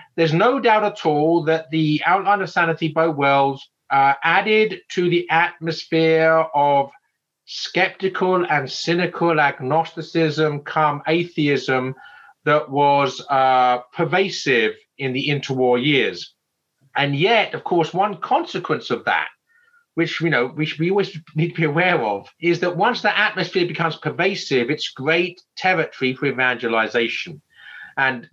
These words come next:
Chesterton and Belloc and others were very, um, successful in those interwar years in bringing converts into the church. And I'm actually wi-, finishing a book now on the history of Catholic England. And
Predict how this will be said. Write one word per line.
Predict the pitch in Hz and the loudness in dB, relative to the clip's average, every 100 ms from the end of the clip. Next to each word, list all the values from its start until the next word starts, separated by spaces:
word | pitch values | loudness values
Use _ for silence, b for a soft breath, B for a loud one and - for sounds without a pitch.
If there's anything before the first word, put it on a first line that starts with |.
| - | -6
Chesterton | 175 175 - 156 160 | -2 -2 -4 -2 0
and | 143 120 | 0 -2
Belloc | 139 143 139 131 - | 0 2 2 0 0
and | 127 | -2
others | 147 165 135 123 117 - | 2 0 2 0 0 -2
were | 123 | -2
very, | 117 135 131 127 123 | 0 0 0 -2 -2
um, | 123 120 113 113 b b | 0 2 0 -4 b b
successful | - 202 - - - 214 214 - 131 98 - _ _ _ _ | -6 -4 -4 -4 -2 -2 -2 -4 -4 -4 -6 _ _ _ _
in | 147 | -4
those | 147 147 | -2 0
interwar | 151 170 156 156 147 143 139 | 0 -2 -2 -2 0 0 2
years | 147 135 123 | 2 2 2
in | 123 135 | -2 -4
bringing | 117 151 151 | -2 -2 -2
converts | 143 160 135 127 127 - | -4 -6 -4 -2 -2 -2
into | 120 123 | -6 -6
the | |
church. | 113 - 175 135 - | -6 -2 0 0 -2
And | |
I'm | 143 | -2
actually | 196 - | -2 -4
wi-, | 143 156 165 - | -2 -2 -2 -6
finishing | 170 151 147 | -4 -2 -2
a | |
book | 135 139 - | -2 -4 -2
now | 135 131 123 | -2 0 0
on | 123 123 - | -2 -4 -6
the | 120 | -2
history | 165 - 147 | -2 -2 -4
of | - | -4
Catholic | - 139 - 123 160 | -4 -4 -4 -8 -4
England. | 160 123 113 104 - | -2 0 -2 -6 -6
And | 143 139 131 | -2 0 -2